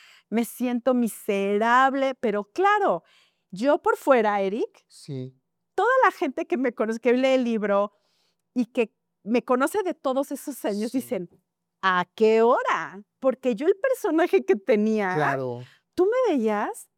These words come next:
Speaker 1: impecable.
Speaker 2: Es que tampoco te quedaba de otra. Como tú dices, no vamos a spoilear lo que dice el
Speaker 1: Sí,
Speaker 2: libro,
Speaker 1: sí,
Speaker 2: de lo que
Speaker 1: sí.
Speaker 2: trata el libro, pero realmente también el, es,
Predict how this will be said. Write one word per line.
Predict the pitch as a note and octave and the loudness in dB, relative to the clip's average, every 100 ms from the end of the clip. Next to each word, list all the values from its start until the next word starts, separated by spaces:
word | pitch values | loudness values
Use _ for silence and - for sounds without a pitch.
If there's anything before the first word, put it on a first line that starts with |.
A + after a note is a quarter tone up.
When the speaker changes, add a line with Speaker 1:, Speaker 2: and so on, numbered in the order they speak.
| _ | _
Speaker 1:
impecable. | - D4 A#3+ F#3+ G#3+ F4+ F#4 D#3 _ _ _ _ _ _ _ | 0 0 0 -6 -4 -4 -6 -10 _ _ _ _ _ _ _
Speaker 2:
Es | F3 | -8
que | A3+ | -6
tampoco | - F3+ F3+ | -4 -2 -2
te | F#3+ - | -2 -4
quedaba | D3+ D3 D3+ | -4 -2 0
de | D3 | 2
otra. | D#3 E3+ C#3+ G#2+ _ _ | 2 0 -6 -14 _ _
Como | - D#3 | -6 -4
tú | - | -2
dices, | F3 D3+ | -2 0
no | D#3 | 2
vamos | F#3+ G3 C#3+ | 0 0 -6
a | |
spoilear | - C#3+ D3 D#3 | -6 -2 0 0
lo | D#3 | -4
que | - | -8
dice | D3 C#3 | -10 -4
el | D#3 | -2
Speaker 1:
Sí, | D3 | 0
Speaker 2:
libro, | D#3+ C3+ | 0 -2
Speaker 1:
sí, | D#4 | -2
Speaker 2:
de | C#3 C3 | -2 0
lo | C3+ | 0
que | C3 | -2
Speaker 1:
sí. | |
Speaker 2:
trata | D#3+ E3+ | 0 0
el | |
libro, | D3 C#3 D3+ - _ - _ | 0 0 -2 -4 _ -20 _
pero | - D3 C#3+ | 2 4 4
realmente | E3 G3 G#3+ G3+ F#3 F#3 F3 G3+ _ | 4 2 2 0 0 0 0 -2 _
también | - E3 D#3 E3+ G3 G3 | -6 -2 0 0 -2 -4
el, | - D#3 D3 D#3 | -6 -4 -2 -2
es, | C#4 - | -6 -6